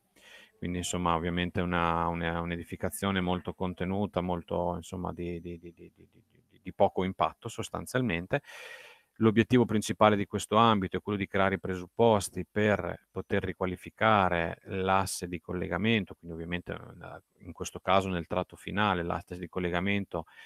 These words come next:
tra la, la strada, la strada Giardini e la Fondovalle, quindi è la, le, è, è il punto di Fondovalle, quindi sostanzialmente le Estense, che oggi, diciamo, esce, eh, in via della Posta, qui proprio nel, in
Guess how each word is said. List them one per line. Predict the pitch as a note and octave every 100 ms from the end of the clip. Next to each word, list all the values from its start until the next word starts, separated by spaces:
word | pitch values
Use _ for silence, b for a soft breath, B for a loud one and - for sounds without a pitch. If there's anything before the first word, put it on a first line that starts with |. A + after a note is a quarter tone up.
| B B _
tra | - F#2 F2+ F2+ -
la, | F#2 F2 E2+
la | E2+
strada, | - F#2+ F2+
la | F2 E2+ E2+
strada | - F2+ F2+
Giardini | E2+ F2 E2 F#2+ F#2 E2+
e |
la | E2
Fondovalle, | E2 E2 E2 F2 F#2+ F2+ E2
quindi | F2 E2 E2
è |
la, | E2 E2 E2 D#2+ E2 D#2+
le, | E2+ E2+ F2 E2+ -
è, |
è | D#2+ E2+ F2+ F2 F2+
il | F#2
punto | F#2 F#2 F2
di | F2
Fondovalle, | F2 E2+ E2+ F#2+ E2+
quindi | - F2 E2+
sostanzialmente | - - F2+ F2 F2 F2 E2 G2
le |
Estense, | A2 - E2 F2 - G#2+ B B B
che | -
oggi, | F2 F2
diciamo, | F2+ F2 F2 F2+
esce, | E2+ E2+ - F#2+ F#2 b b b b b _
eh, | F2+ E2+ F2 - E2+ E2+ E2
in | E2+
via | F2+
della | E2 E2
Posta, | - E2+ E2 - F#2 F2+ -
qui | F2+
proprio | - F2+ F2+
nel, | E2+ E2 E2+
in | E2+ E2+ E2+ E2+